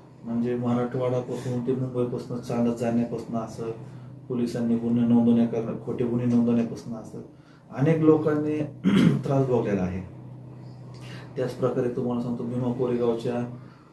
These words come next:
झालेल्या हल्ल्यामध्ये सुद्धा हेच प्रकार घडलेला आहे. मग हे म्हणजे, <clears throat> अ, शिवविचारी लोक असतील, भीमविचारी लोक असतील, या सर्व लोकांचा त्यांच्यावरती रोष आहे. आणि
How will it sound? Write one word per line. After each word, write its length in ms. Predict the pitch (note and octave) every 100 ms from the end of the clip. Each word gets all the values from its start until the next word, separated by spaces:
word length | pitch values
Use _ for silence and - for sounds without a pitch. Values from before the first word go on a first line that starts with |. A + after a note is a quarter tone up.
| A#2
झालेल्या 340 | A#2 A#2 A#2+ A#2+
हल्ल्यामध्ये 460 | B2+ A#2+ A#2+ A#2+ A#2
सुद्धा 480 | A2+ B2 A#2+ A#2+ A#2+ -
हेच 160 | C#3 C#3
प्रकार 300 | B2+ - G#2
घडलेला 360 | G#2 G2+ F#2
आहे. 240 | F#2 - - - - - - - -
मग 120 | C3 B2+
हे 380 | C3+ C#3+ C#3 C3+
म्हणजे, 420 | C3+ C3 C3+ C3+ - -
<clears throat> 840 | - - C#3+ - - - - - A#2+
अ, 280 | A#2 A#2 A#2
शिवविचारी 600 | - D3 C3+ C3+ C3 B2+
लोक 200 | C3 C3
असतील, 380 | A#2+ - B2 A#2+
भीमविचारी 580 | C3 C3 C3 B2 A#2+
लोक 220 | A#2+ A#2+ A#2+
असतील, 280 | A#2 B2 A#2 - - - C3+
या 60 |
सर्व 320 | C3 D3 D3 D3
लोकांचा 540 | D3 D3 C#3+ C#3 D3
त्यांच्यावरती 640 | D3 C3+ C3+ C3 B2+ C3+
रोष 240 | B2+ A#2 G2
आहे. 320 | - - - - - - - - A#2
आणि 400 | A#2+ B2+ C3